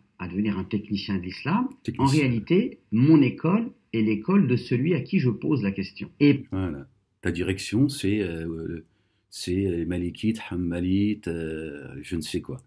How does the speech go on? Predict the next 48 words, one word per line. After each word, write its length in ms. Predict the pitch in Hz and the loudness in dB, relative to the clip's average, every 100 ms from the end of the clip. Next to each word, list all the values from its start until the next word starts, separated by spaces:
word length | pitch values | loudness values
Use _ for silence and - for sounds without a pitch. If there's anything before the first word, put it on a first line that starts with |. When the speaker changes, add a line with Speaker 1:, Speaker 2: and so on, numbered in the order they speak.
| _ - | _ -6
Speaker 2:
Voilà 240 | 85 85 | -4 -2
la, 100 | 76 65 | -4 -6
la 120 | 76 82 | -6 -4
direction 720 | 76 85 87 - 82 80 69 - _ _ - | -4 -6 -6 -6 -4 -6 -6 -14 _ _ -10
vers 100 | 80 | -6
lesquelles 500 | 78 - 90 78 69 - - - | -4 -2 -2 -2 -6 -14 -20 -12
vous 280 | 80 80 | -8 -6
vous 40 | 95 | -6
prosternez. 600 | - 87 - 95 80 76 | -6 -6 -4 -4 -2 -2
Des 180 | 98 95 | -4 2
techniciens 600 | 151 135 135 131 - 110 | 4 4 6 6 6 2
galliques. 480 | 80 78 - - _ _ _ _ _ _ _ | 2 -2 -4 -10 _ _ _ _ _ _ _
De 180 | 87 95 | -2 2
mieux 420 | 98 98 113 110 | 4 6 4 2
en 100 | 104 | 0
mieux. 220 | 95 87 78 | -2 -2 -4
Subhanallah 840 | - - - 92 90 78 135 135 | -12 -16 -10 -6 -6 -6 -8 -8
al-azim. 480 | 160 151 131 143 147 | -8 -8 -10 -10 -2
Speaker 1:
Penser 380 | 190 196 - 214 | 2 2 2 -2
qu'il 100 | 147 | 0
faut 80 | 131 | -4
absolument 440 | 107 175 175 160 | 0 0 2 0
s'enfermer 460 | 160 147 139 131 131 | 0 -6 -2 0 0
dans 120 | 113 | -2
une 160 | 107 | -2
école 280 | 104 101 113 | -4 -4 -6
pour 160 | 101 - | -8 -14
sortir 300 | 101 95 98 | -14 -10 -8
de 60 | |
la 80 | 95 | -6
divergence, 520 | 90 95 95 123 - | -6 -8 -4 -2 0
c'est 200 | - 107 | 0 -2
un 80 | 110 | 0
leurre, 280 | 139 247 - | 0 0 -2
puisque 280 | 131 - 135 127 - | -8 -4 -2 -2 4
au 120 | 202 | 6
sein 240 | 196 190 | 6 6
d'une 180 | 160 220 | 6 6
école, 340 | 196 - 285 151 | 4 2 0 2
il 60 | |
y 40 | 104 | 2
a 40 | |
des 100 | 95 | -2
divergences. 560 | 90 80 - - - _ | -4 -8 -16 -20 -20 _
Au 80 | 104 | -6
sein 180 | - 98 | -2 0
d'une 180 | 98 | 2
école, 400 | 90 90 165 277 | -2 -2 -2 -2